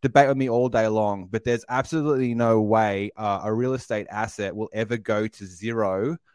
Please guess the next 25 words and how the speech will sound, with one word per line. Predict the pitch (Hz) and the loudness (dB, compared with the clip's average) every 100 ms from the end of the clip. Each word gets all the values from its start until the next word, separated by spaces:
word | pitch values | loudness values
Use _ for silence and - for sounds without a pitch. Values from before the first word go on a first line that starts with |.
| _ - | _ -4
but | 113 | -2
a | 101 | -2
share | - 135 131 135 | -4 2 2 2
price | - 107 104 | 0 -2 -4
can | - 123 123 123 | -12 -4 -4 -2
go | 110 104 | 0 -2
to | 101 | -4
zero | - 87 104 101 98 | -14 -8 -4 -2 -2
from, | - 117 107 101 98 | -2 0 2 2 -4
you | 110 | -4
know, | 98 95 | -2 -2
a | |
Donald, | 92 104 104 95 _ _ _ | 0 -2 -2 -6 _ _ _
Donald | 107 104 101 | -2 0 -2
Trump | - 95 - | -4 -4 -4
tweet, | 107 90 - _ _ _ _ | -6 -6 -8 _ _ _ _
you | 104 | -4
know? | 98 101 | -2 -2
So, | - 123 120 | 2 6 8
like, | 117 110 104 - - _ _ _ | 8 4 2 -6 -16 _ _ _
that's | 135 143 | 2 2
the | - | 0
thing, | 123 143 123 | -2 0 0
is, | 110 101 | -2 0
like, | 117 107 - | 0 0 -4